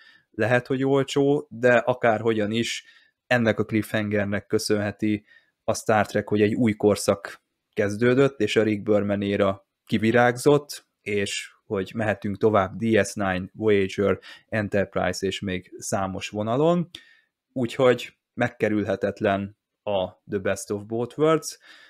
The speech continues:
Szerintem a legtöbbünknek a cliffhanger és a Borg szál jut eszébe, nekem, nekem az, hogy végre egy jó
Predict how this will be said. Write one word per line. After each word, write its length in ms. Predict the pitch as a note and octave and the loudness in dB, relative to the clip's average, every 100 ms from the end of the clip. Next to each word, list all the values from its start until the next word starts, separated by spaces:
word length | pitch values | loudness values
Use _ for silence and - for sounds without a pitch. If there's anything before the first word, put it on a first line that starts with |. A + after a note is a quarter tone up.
| _ | _
Szerintem 500 | - A#2+ A#2 A#2 A2+ | 2 2 2 0 0
a 60 | |
legtöbbünknek 800 | A2+ A2 - G#2+ G#2 G#2+ G2+ G#2+ | 0 0 -2 -2 -2 -6 -6 -8
a 80 | F2+ | -8
cliffhanger 560 | - G#2+ - G#2 G#2 G#2 | -6 -6 -4 -2 0 -2
és 180 | G2+ | -2
a 40 | G2 | -4
Borg 440 | G2+ B2 B2+ B2+ | 0 2 2 -2
szál 500 | - - G#2+ G#2+ G#2 - | -14 -6 -2 0 -2 -6
jut 200 | A2+ - | -6 -4
eszébe, 500 | G#2+ - G#2 G2+ G#2 | -4 -2 0 2 0
nekem, 480 | G#2 - G#2+ G2+ - _ _ | 0 -2 -2 -2 -8 _ _
nekem 320 | A#2+ A#2 A#2 | -2 0 2
az, 180 | A2+ - | 2 2
hogy 200 | G#2+ G#2 | -2 2
végre 380 | G#2+ G2 G2+ G2 | 2 4 2 2
egy 180 | F#2+ | 2
jó 340 | G2+ G2 F2+ | 0 0 0